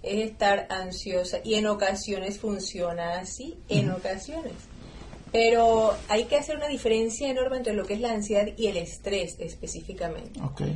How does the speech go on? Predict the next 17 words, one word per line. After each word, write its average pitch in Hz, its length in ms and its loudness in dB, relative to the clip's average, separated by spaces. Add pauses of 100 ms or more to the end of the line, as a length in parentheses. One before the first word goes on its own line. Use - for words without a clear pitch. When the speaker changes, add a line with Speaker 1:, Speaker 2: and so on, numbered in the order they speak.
(320)
Speaker 1:
La 233 200 8
ansiedad 269 460 6
es 330 100 0
algo 285 280 -2
más 254 400 -2
situacional. 175 1080 -2
Por 170 160 0
ejemplo, 277 480 -4
tú 202 100 -10
tienes 196 260 -2
ansiedad 233 640 0 (560)
antes 226 600 4
de 233 360 2 (420)
hacer 196 580 0
un, 196 840 0 (460)
una 220 180 2
exposición 185 800 -4